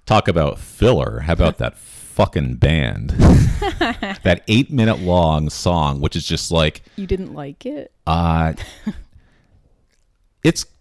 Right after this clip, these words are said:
Speaker 1: complicated.
Speaker 2: <laughs>
Speaker 1: I kind of hate it, but there's parts of it I like. There's
Speaker 2: Yeah.
Speaker 1: seconds of it I like, and it's
Speaker 2: Mm-hmm.
Speaker 1: really hard to explain. I like the song for, like, in two seconds worth, and then I hate it again.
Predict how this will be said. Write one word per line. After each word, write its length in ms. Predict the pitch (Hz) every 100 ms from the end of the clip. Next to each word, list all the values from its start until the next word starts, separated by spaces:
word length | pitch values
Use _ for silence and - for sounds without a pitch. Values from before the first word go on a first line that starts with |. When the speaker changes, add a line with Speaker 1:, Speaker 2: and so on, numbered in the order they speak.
| _ _ _ -
Speaker 1:
complicated. 640 | 127 107 - 62 - - _ _ -
Speaker 2:
<laughs> 320 | - 254 302 -
Speaker 1:
I 340 | 95 - 185
kind 280 | - - 147
of 60 | 175
hate 380 | - - 123 107
it, 180 | - _ _
but 80 | -
there's 120 | 98
parts 280 | - 110 104
of 60 | -
it 60 |
I 40 | 62
like. 360 | - - - _ _ _ _ -
There's 160 | 190
Speaker 2:
Yeah. 40 | -
Speaker 1:
seconds 560 | 170 165 113 82 76 -
of 140 | - 73
it 80 | -
I 100 | 69
like, 400 | 64 52 - - _ _
and 120 | 73
it's 180 | 76 -
Speaker 2:
Mm-hmm. 80 | -
Speaker 1:
really 140 | 85
hard 160 | 78 78
to 60 | 69
explain. 420 | - - 50 - _ _ _ -
I 80 | 87
like 160 | 110
the 60 | 151
song 280 | - 107 101
for, 100 | 92
like, 180 | 80 _
in 140 | 87 71
two 200 | - 90
seconds 500 | - 69 80 85 90
worth, 260 | 87 92 -
and 100 | 82
then 80 | 76
I 80 |
hate 160 | 73 80
it 100 | 65
again. 340 | 50 50 -